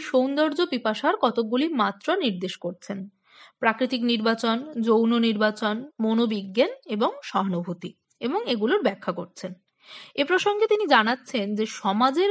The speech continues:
কল্যাণের সঙ্গে ব্যক্তির কল্যাণ জড়িত, আর এই কল্যাণ বা মঙ্গলপ্রদ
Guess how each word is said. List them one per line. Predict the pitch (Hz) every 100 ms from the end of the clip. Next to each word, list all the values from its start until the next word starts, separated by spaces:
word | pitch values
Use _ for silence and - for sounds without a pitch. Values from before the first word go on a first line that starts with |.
| 381 -
কল্যাণের | 233 247 285 330 392 -
সঙ্গে | 214 185 185 339
ব্যক্তির | 294 214 208 - 330
কল্যাণ | - 240 220 285 403
জড়িত, | 240 180 175 - - _ - - -
আর | 240
এই | 311 349 -
কল্যাণ | 277 302 359 415 440
বা | 427
মঙ্গলপ্রদ | 359 226 220 247 349 403 269 196